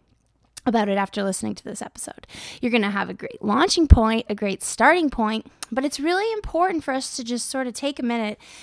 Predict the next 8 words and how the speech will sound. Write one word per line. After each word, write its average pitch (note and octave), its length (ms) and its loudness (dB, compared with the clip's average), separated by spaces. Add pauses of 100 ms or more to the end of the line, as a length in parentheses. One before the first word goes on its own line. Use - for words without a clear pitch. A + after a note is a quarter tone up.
(140)
and C#4+ 120 2
invite D#4 380 4
our A#4+ 220 2
logical D4 480 -2
minds E4 600 -2 (500)
to, A3+ 240 -2 (160)
to F4 140 0
be D4 160 2